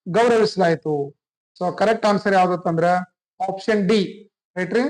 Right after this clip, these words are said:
ಫಿಲಿಪ್ ನಯಾನ್ ಅವರಿಗೆ, ಆ, ನಾಯ್ಸೆ,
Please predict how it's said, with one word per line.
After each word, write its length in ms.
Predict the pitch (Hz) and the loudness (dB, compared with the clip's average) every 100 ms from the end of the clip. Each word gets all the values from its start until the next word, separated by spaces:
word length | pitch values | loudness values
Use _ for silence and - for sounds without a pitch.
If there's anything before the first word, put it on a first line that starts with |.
| - - _ _ | -6 -18 _ _
ಫಿಲಿಪ್ 400 | 220 240 - - | -4 -2 -4 -2
ನಯಾನ್ 340 | 202 214 220 208 | 0 2 2 2
ಅವರಿಗೆ, 300 | 190 180 180 - _ _ | 0 0 -2 -4 _ _
ಆ, 260 | 180 143 123 - _ _ _ _ _ _ _ _ _ _ _ _ _ - | -20 -20 -20 -20 _ _ _ _ _ _ _ _ _ _ _ _ _ -6
ನಾಯ್ಸೆ, 400 | 185 214 214 | -2 -2 0